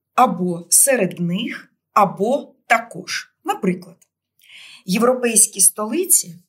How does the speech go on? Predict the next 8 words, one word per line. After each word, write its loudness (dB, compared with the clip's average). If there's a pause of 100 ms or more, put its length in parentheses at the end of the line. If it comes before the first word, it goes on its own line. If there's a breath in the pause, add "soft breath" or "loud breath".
(400)
зокрема 0
й -8
Київ, -16 (460)
або 0
серед 2
яких -4
і -8
Київ, -14